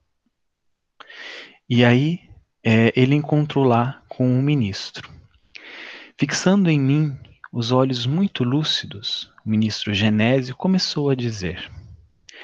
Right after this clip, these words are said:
"Clarencio falou-me a seu respeito com interesse.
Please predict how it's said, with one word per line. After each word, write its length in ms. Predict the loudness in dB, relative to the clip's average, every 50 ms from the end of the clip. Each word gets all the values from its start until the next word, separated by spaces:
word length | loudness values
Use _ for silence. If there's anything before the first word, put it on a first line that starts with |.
| -20 -20 -20 _ _ _
"Clarencio 720 | 2 4 4 4 4 2 2 2 0 0 -2 -4 -6 -6
falou-me 800 | -2 0 0 2 2 2 2 2 2 2 2 0 -2 -6 -8 _ -20 -20 -8 -4
a 100 | -2 -2
seu 260 | -2 0 0 0 2
respeito 720 | 2 2 0 0 -2 -4 -2 0 0 0 0 -2 -6 -10 -12 -12 _ _ _ -4
com 360 | 0 2 2 4 4 2 2
interesse. 880 | 2 0 -2 -2 0 0 2 2 2 0 -2 -4 -8 -12 -12 -14 -16